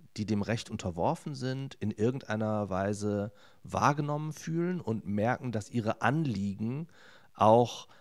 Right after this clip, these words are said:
Beachtung finden. Und natürlich, das schreiben wir in dem Zeitartikel auch, ähm, äh, kann eine, ähm,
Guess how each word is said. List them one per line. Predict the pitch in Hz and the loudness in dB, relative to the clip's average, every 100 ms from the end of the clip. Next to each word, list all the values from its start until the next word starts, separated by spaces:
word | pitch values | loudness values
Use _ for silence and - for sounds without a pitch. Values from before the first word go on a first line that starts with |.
| - | -4
Beachtung | - - - - 90 | 0 0 0 -2 -4
finden. | - 85 71 - - - - - - - - - | -4 -6 -8 -10 -18 -20 -20 -20 -20 -20 -20 -4
Und | 110 110 110 107 - - - - - | 2 4 2 -2 -10 -18 -20 -20 -16
natürlich, | - 120 120 - - 165 175 165 156 | -6 -2 0 0 2 2 4 0 -2
das | 123 - | -4 -2
schreiben | 113 123 | -2 0
wir | 117 | 0
in | |
dem | 104 | -2
Zeitartikel | - 110 131 139 - - 120 | -4 -4 -2 -4 -6 -6 -4
auch, | - 117 120 113 - 78 | 0 0 0 -4 -6 -2
ähm, | 107 104 98 50 - 50 50 | -2 -2 -6 -6 -8 -12 -12
äh, | 50 50 50 | -10 -10 -10
kann | - 107 110 | -4 -2 -2
eine, | - 98 101 101 95 98 101 101 - - - - - | -2 -2 -2 -2 -2 -2 -4 -8 -18 -20 -20 -20 -14
ähm, | - 95 92 87 92 - 110 | -10 -8 -8 -8 -10 -14 -16